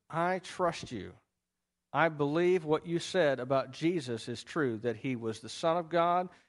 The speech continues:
and also the Son of David, who died on the cross for my sins personally and was raised from the dead." That's the only kind that works. You can't, you can't believe in Jesus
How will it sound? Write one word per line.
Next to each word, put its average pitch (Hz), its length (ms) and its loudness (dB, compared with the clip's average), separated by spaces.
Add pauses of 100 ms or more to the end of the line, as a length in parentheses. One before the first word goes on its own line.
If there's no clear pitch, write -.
(140)
and 131 120 2
also 156 320 2
the 147 80 0
Son 170 260 2
of 147 140 -2
David, 160 400 2
who 127 160 -4
died 147 360 2
on 160 120 0
the 143 80 -2
cross 165 380 2
for 135 180 -4
my 151 340 2
sins 147 460 -2
personally 123 560 -2
and 110 100 -6
was 110 160 -8
raised 143 380 0
from 147 100 -4
the 131 80 -2
dead." 120 380 -2 (320)
That's 190 180 4
the 170 200 0
only 220 300 4
kind 175 380 2
that 165 180 -4
works. 180 600 0 (1900)
You 170 120 2
can't, 202 500 2
you 175 120 -2
can't 208 300 2
believe 180 300 6
in 147 120 2
Jesus 202 560 2